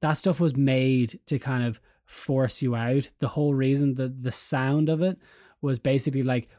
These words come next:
"We don't want fucking noob-, newbies and, like,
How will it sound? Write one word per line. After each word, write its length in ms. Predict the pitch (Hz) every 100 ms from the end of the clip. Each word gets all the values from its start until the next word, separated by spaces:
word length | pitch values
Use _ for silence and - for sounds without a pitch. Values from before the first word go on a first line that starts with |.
| -
"We 200 | 139 156
don't 240 | 165 143
want 480 | 135 135 131 127 -
fucking 540 | - 135 120 135 120 120
noob-, 540 | 123 123 127 127 -
newbies 720 | 151 127 127 131 135 127 - -
and, 240 | 135 123
like, 300 | 120 113 110